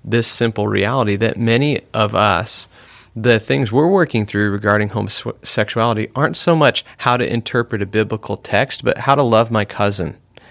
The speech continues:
how to care about my friend, how to be kind to my neighbor. It's at the practical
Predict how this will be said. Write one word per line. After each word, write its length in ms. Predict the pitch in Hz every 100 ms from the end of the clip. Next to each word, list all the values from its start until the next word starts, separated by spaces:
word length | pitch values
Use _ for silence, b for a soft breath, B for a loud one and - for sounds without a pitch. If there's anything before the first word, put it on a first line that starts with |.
| B
how 160 | - 131
to 80 | 147
care 240 | - 135
about 260 | 127 117 90
my 160 | 104
friend, 560 | 92 - 90 82 - - B B
how 220 | B - 127
to 80 |
be 120 | 160 156
kind 520 | - - 107 110 107
to 100 | 110
my 200 | 101 98
neighbor. 500 | 95 92 90 - - b b b _ _ _ _ _ _ _ _ _ -
It's 180 | 135
at 140 | 135 135
the 100 | 113
practical 800 | - 135 131 - 147 147 131